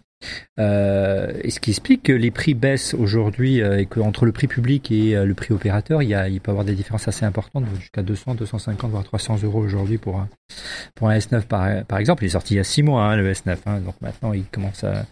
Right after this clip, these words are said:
voilà, il y a, il y a, il y a un roulement qui est pas le même, un, un rythme qui est pas le même que celui d'Apple. Alors qu'Apple est, est, reste encore assez, euh, positionné différemment sur le marché, avec son système d'exploitation qui a une, qui lui permet une forte différenciation et peut se permettre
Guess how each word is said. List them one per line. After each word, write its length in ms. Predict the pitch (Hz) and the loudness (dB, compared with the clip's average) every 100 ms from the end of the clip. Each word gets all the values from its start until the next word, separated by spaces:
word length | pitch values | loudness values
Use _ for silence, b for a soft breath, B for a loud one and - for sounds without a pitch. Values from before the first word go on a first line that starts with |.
| _ - | _ -2
voilà, 220 | 120 92 | 0 0
il 80 | 95 | -2
y 40 | |
a, 80 | 92 | -2
il 80 | - | -4
y 40 | |
a, 100 | - - | -4 -4
il 60 | |
y 20 | - | -2
a 80 | 98 | 0
un 40 | |
roulement 340 | 101 110 120 | 2 4 2
qui 160 | 117 - | 2 -2
est 40 | |
pas 120 | 104 101 | -2 0
le 140 | 101 | 2
même, 260 | 107 113 104 | 2 2 2
un, 480 | 98 98 98 - | 2 0 -2 -2
un 140 | 107 107 | 0 2
rythme 180 | 117 - | 0 0
qui 80 | |
est 20 | - | 0
pas 100 | 110 | 2
le 40 | |
même 140 | 113 | 2
que 40 | 107 | 2
celui 140 | 127 | 0
d'Apple. 320 | 120 131 208 180 B B B B B - _ - | 0 2 2 0 B B B B B -18 _ 0
Alors 160 | - - | 2 2
qu'Apple 280 | 143 233 | 2 4
est, 200 | 202 - - | 2 0 0
est, 120 | - | 0
reste 400 | - 185 220 - | 4 4 4 0
encore 300 | 135 - 143 | 2 4 4
assez, 420 | 139 - 147 139 | 2 2 2 4
euh, 220 | 123 117 113 - B - | 4 2 0 -12 B -2
positionné 380 | 127 117 135 123 | -2 2 2 2
différemment 440 | 120 135 120 123 | 4 2 4 2
sur 140 | 117 110 | 2 2
le 80 | |
marché, 320 | 110 104 - 165 | 2 2 2 4
avec 240 | 135 120 | 2 0
son 140 | - | -2
système 300 | 107 - - | -4 -4 -2
d'exploitation 500 | 120 - 104 117 135 | -2 -2 -2 0 0
qui 160 | 117 117 | 0 2
a 20 | |
une, 160 | 107 101 | 2 2
qui 200 | - - | -4 -6
lui 80 | 104 | 0
permet 220 | 113 113 | 2 2
une 80 | 107 | 2
forte 200 | 120 107 | 0 0
différenciation 800 | 107 110 98 - 104 - 185 196 | 0 0 -2 -2 -4 0 0 2
et 80 | 127 | 0
peut 300 | - - 240 | 0 2 2
se 120 | - | 2
permettre 600 | 165 147 120 156 214 - | 2 2 2 2 0 -6